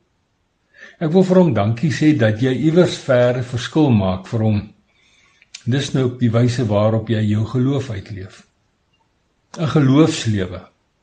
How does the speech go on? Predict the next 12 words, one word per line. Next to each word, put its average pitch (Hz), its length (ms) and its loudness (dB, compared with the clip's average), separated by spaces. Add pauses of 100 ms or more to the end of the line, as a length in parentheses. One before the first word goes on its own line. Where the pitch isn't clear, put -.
(180)
al 117 160 2
is 160 180 0
jy 110 140 0
iewers 98 320 -8
ver, 101 320 -4 (960)
waarmee 135 480 2
hy 120 140 2 (100)
jou 135 160 2
toegedeel 104 680 -2
en 135 180 -2
toegerus 113 560 -2
het. - 220 -20